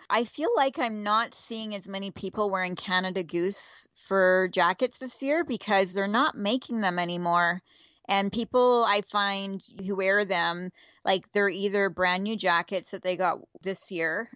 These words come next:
or they got them one or two years ago. I've noticed that not a lot of people are wearing the fur trim, and that's because Canada Goose actually decided, and of course it's because of public pressure,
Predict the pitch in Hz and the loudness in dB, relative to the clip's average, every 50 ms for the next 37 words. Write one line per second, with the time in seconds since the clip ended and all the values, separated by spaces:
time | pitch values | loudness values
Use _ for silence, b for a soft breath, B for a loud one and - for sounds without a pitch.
0 | - - - 196 190 190 185 185 180 180 185 185 180 190 185 175 - - 180 180 | -12 -4 0 2 4 6 6 6 4 4 2 0 0 0 0 0 0 -4 -6 -4
1 | 180 180 175 175 180 175 - - 175 170 165 160 160 170 170 165 170 170 165 151 | -4 -4 -4 -4 -4 -6 -6 -6 -4 -4 -4 -2 -2 -2 0 0 0 -2 0 0
2 | 143 110 120 160 - 202 208 185 180 - 185 208 214 214 220 233 226 - - 240 | 0 2 2 2 2 0 0 -2 -4 -2 0 2 2 4 2 2 0 -2 -4 -4
3 | 208 196 190 202 196 202 214 214 220 226 226 226 233 220 - 233 220 - 226 220 | -4 -4 -4 -4 -6 -6 -6 -6 -6 -6 -6 -6 -8 -8 -8 -10 -8 -6 -6 -4
4 | 214 208 202 202 202 202 202 202 196 - - 196 202 196 - - 240 240 208 185 | -4 -2 -2 -2 -2 -2 -4 -6 -6 -4 -4 -4 -4 -4 -4 -4 -4 -2 -2 -2
5 | 175 175 175 - - 185 180 185 175 156 - - 190 180 - - 190 180 180 175 | -2 -2 -4 -6 -4 -2 0 0 -2 -2 -4 -6 -6 -6 -4 0 2 4 4 6
6 | 180 180 180 165 - - - 202 190 190 190 180 196 180 160 - 190 185 185 175 | 6 4 2 0 -4 -6 -4 -2 -2 -2 0 0 -2 -2 -2 0 0 0 0 0
7 | - - - 185 185 - - - - 196 190 190 185 185 180 - 175 180 196 - | -2 0 0 0 0 0 0 0 0 2 2 4 4 2 0 -2 -6 -6 -6 -4
8 | - - 208 202 220 233 208 208 185 180 190 190 208 220 208 196 - - 247 277 | -2 0 2 2 4 2 2 0 0 -2 -2 -4 -4 -6 -8 -8 -4 -2 0 0
9 | 285 - - 208 190 170 - - - 185 - 208 185 185 185 - - 202 185 196 | -2 -4 -8 -10 -10 -10 -8 -8 -8 -6 -4 -4 -4 -4 -4 -4 -4 -2 0 0
10 | 180 - - - 202 196 208 - - 180 170 180 180 | -2 -2 -4 -4 -2 -2 -2 -2 -2 0 0 0 -2